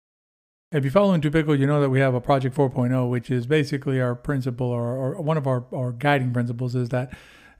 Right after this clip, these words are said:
any player who puts in the work and has enough desire to, to play at that level can play a Benchmark four point oh level. And Benchmark four point oh level is, is basically a player, uh, who knows all, you know, knows the fundamental strategies, executes fundamental strategies,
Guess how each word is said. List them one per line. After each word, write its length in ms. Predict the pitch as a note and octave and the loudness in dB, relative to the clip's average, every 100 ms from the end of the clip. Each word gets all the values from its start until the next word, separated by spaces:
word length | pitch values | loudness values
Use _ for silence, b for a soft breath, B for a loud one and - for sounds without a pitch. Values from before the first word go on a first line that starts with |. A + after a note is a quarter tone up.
| - | -2
any 220 | D#3 D#3 | 0 0
player 340 | D3+ C#3+ C#3+ | 2 4 4
who 160 | C3 B2+ | 2 0
puts 240 | D3 - | 0 0
in 100 | D3 | 0
the 80 | C3 | 0
work 320 | B2 C#3 C3 | 2 2 0
and 140 | B2+ B2 | -2 0
has 240 | C3 C3 | 0 0
enough 240 | B2+ C3 | -2 -2
desire 440 | C3 B2 C3 B2+ B2 | -2 -2 0 2 0
to, 160 | A#2+ C#3+ | -4 -8
to 140 | - B2+ | -10 -8
play 300 | - C3+ C3 | -4 -2 -2
at 100 | C3 | -2
that 140 | C3+ | -2
level 340 | C3 B2+ C3 C3 B B - | 0 0 -2 -6 B B -10
can 240 | - D3+ | -2 -2
play 260 | C#3+ C#3+ C3+ | 2 2 2
a 60 | |
Benchmark 540 | B2 C#3 C3+ - C3+ C3 | 0 0 -2 -2 -4 0
four 180 | C#3 | 0
point 220 | B2+ C3 B2+ | 2 0 2
oh 100 | B2+ | 4
level. 360 | C3+ A#2+ B2 | 2 2 0
And 180 | B2+ B2 | 0 2
Benchmark 360 | E3 D3 E3+ D3 | 2 4 2 2
four 140 | D#3 | 0
point 160 | D3 D3 | 2 0
oh 80 | |
level 380 | C#3 C#3 C3 B2+ | 2 2 2 -2
is, 160 | B2 B2 | -2 -4
is 320 | F3+ C3+ B2 | -4 -2 -2
basically 500 | C#3 C3+ C3 C3 B2+ | 0 0 0 -2 -2
a 80 | A#2+ | -2
player, 400 | C#3 C3 B2+ B2 B B B _ - | -2 0 0 -2 B B B _ -2
uh, 380 | B2+ B2+ C#3 | 0 0 -2
who 340 | C#3+ C#3 C#3 E3+ E3 | -2 -2 -2 -4 -4
knows 360 | D#3+ D#3 D#3 | 2 2 2
all, 260 | D#3 D#3 F3 | 2 0 0
you 160 | C3+ B2+ | -2 -2
know, 80 | |
knows 280 | C#3+ D3 D#3+ | 0 0 2
the 100 | D3+ | 0
fundamental 360 | D3 D3+ C#3+ C#3 | 0 0 0 -2
strategies, 460 | C3+ C#3 C3+ C3 | 0 0 0 -2
executes 420 | D#3+ D3 - D#3 C3+ | -2 -4 -4 -10 -6
fundamental 380 | D3+ C#3+ C3+ | -4 0 0
strategies, 560 | C3 C#3 C3 B2+ C3 B2 | -2 0 0 0 -4 -6